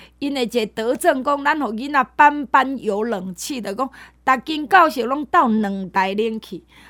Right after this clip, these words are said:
逐间教室拢会当有冷气通好吹，因为你想嘛，旧年就真崩热，今年一定搁真崩热。莫外讲偌久啦，热三个月，咱的囡仔挡袂住。啊，斗冷气，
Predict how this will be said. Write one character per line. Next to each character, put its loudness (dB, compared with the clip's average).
逐 4
间 -4
教 8
室 -2
拢 2
会 -2
当 -2
有 -2
冷 -4
气 -6
通 -6
好 -8
吹， -4
因 -8
为 -10
你 -2
想 -8
嘛， -6
旧 -2
年 -2
就 4
真 -4
崩 -2
热， 2
今 -4
年 -6
一 -4
定 -6
搁 -4
真 -6
崩 -12
热。 -6
莫 2
外 2
讲 -6
偌 -4
久 -4
啦， -2
热 0
三 -4
个 -4
月， 2
咱 -2
的 -6
囡 -8
仔 -4
挡 -8
袂 -6
住。 -16
啊， 2
斗 6
冷 -2
气， -8